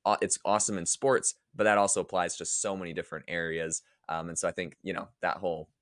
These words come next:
movie and movement kinda helped raise awareness for that, I think, for a lot of different industries as well. So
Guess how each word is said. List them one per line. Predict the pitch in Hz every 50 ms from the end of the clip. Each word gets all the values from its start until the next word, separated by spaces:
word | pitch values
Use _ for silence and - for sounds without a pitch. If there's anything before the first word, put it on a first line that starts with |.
| _ _
movie | 92 95 95 90 87 87 85 82 82
and | 78 80
movement | 87 90 90 85 - 87 - -
kinda | 101 92 82
helped | 85 92 69 - 82
raise | 80 80 82
awareness | - 76 80 78 78 80 -
for | - -
that, | 76 78 78 -
I | - -
think, | - - 78 -
for | - 78
a |
lot | 78 87 92 110
of | -
different | 92 - - 85 80
industries | 78 - - - 85 76 71
as | 78 -
well. | 78 82 80 69 -
So | - - 90 82 78 -